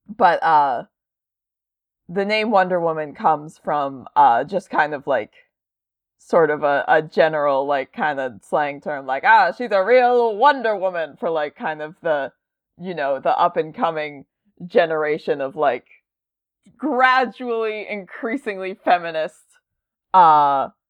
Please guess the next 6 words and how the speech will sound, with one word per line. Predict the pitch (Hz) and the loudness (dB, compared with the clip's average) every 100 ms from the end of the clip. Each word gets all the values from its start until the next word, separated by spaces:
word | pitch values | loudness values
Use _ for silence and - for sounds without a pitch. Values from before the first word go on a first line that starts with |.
| _ _ | _ _
women. | 185 190 151 135 139 170 _ _ _ _ - | -2 0 0 -6 -8 -14 _ _ _ _ 0
Um, | 190 170 165 151 151 156 _ _ _ _ _ _ _ _ _ - | 4 6 4 2 -4 -20 _ _ _ _ _ _ _ _ _ 0
and | 196 185 175 170 175 _ _ _ _ - | 2 4 2 0 -6 _ _ _ _ -20
so | 214 - 233 226 208 208 _ _ _ _ _ _ _ _ _ _ _ _ _ | -8 0 2 2 -2 -6 _ _ _ _ _ _ _ _ _ _ _ _ _
knowing | 208 233 285 359 403 269 | -4 2 2 2 -6 -4
that | 247 185 220 240 | 0 4 4 2